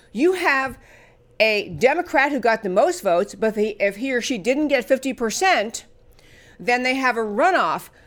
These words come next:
But it's not a runoff between the two top vote getters of the Republican Party or the two top voters of the Democrat Party. It's just the two top vote getters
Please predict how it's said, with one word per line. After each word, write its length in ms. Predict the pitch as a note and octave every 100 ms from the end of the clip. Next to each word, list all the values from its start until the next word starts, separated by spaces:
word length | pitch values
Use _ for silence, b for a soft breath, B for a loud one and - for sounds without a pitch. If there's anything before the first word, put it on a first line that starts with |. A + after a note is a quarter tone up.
| b
But 220 | E3 B3+
it's 180 | C#4 B3
not 320 | C4 C#4+ F#4
a 40 | F4+
runoff 720 | E4+ F#4+ A3+ C3+ G3+ - - - _ b b -
between 680 | C4+ - C4 A#3+ A#3+ A#3 A#3 b b b -
the 120 | F3 G#3+
two 420 | - D4 C4+ C4
top 380 | - C4 A3+ F#3
vote 340 | F#3 A#3 G3
getters 360 | A#3 A3+ A3 G3
of 100 | E3+
the 60 |
Republican 480 | E3+ G3+ C#4 C4 B3+
Party 420 | B3 A3 A3 A3 - B
or 160 | - G3
the 120 | E3
two 360 | - C#4+ C4 A#3+
top 360 | C4 G#3+ -
voters 400 | F#3 G3+ G3+ F#3+
of 120 | G3
the 80 | F3+
Democrat 540 | F3 D4 D4+ C4 G#3+ -
Party. 420 | A3 G3 G3 G3 B B D#4+
It's 200 | D#4+ -
just 220 | B3 -
the 80 | G3
two 280 | - A#3+
top 340 | A#3 A#3+ G#3 F3+
vote 280 | G3+ G3+ F3
getters 460 | E3+ D#3+ E3 -